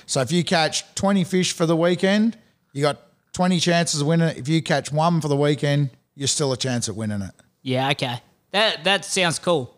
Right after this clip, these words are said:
Speaker 2: I mean, um, especially for someone like me, where I, I can just hang around the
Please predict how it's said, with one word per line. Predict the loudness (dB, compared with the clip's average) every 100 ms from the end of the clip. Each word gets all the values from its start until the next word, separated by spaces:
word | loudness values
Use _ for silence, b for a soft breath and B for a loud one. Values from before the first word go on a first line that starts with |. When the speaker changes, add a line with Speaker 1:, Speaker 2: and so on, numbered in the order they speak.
| -4
Speaker 2:
I | 0
mean, | 2 2 2 0
um, | -2 -2 -2 -6 -10 _ _ -6
especially | -4 0 0 0 0 0
for | 0
someone | 0 0 0 0
like | 0 -2
me, | 0 0 0 -2 -4
where | -2 0 0 -2 -4 -4
I, | -6 -6 _ _
I | -2 -2
can | 0 -2
just | 0 0
hang | 0 0
around | 2 2 2 0
the | -2 -4 -6